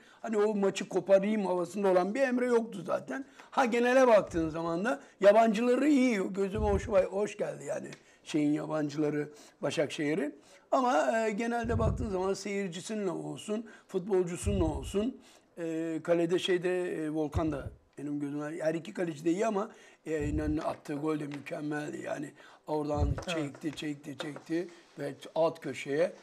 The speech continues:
Speaker 1: kaleciyi tamamıyla çaresiz bıraktı. Yalnızca seyredildi.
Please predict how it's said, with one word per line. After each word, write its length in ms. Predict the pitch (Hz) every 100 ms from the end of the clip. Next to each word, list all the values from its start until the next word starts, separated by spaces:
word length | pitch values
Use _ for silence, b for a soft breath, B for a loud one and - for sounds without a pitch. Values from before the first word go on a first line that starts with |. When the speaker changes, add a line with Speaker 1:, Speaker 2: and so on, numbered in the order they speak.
| -
Speaker 1:
kaleciyi 600 | 175 156 139 151 165 170
tamamıyla 640 | 156 160 160 185 160 196 - B B
çaresiz 540 | - 165 165 165 185 165
bıraktı. 340 | 147 - 151
Yalnızca 400 | 196 175 156 -
seyredildi. 720 | - 202 190 180 190 180 156